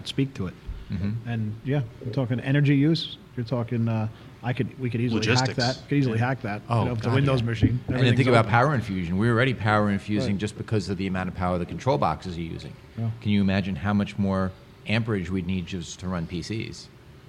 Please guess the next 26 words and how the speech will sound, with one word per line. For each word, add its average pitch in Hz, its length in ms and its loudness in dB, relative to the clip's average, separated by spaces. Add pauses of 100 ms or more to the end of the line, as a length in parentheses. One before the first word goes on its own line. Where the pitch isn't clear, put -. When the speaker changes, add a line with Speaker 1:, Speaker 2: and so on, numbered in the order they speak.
(300)
Speaker 2:
which 98 180 -6
would 92 100 -2
be 90 220 -2
insane 95 340 0
and 85 120 -4
probably 104 600 4
next 98 400 0
to 92 140 -6
impossible. 82 560 -6
Speaker 3:
Just 113 180 -4
prohibitive 95 460 -4 (160)
all 98 140 -4
around. 85 400 -8
Speaker 1:
Yeah. 131 200 -2
Speaker 2:
Yeah. 87 120 -4
Speaker 3:
Just 85 160 -14
all 87 140 -14
around. 113 200 -6 (420)
Speaker 2:
So, 95 180 -2
you 95 80 -4
know, 92 120 -2
Pis 107 360 4
are 104 160 2
a, 92 280 -2 (100)
a, 101 80 -4
a, 95 180 -6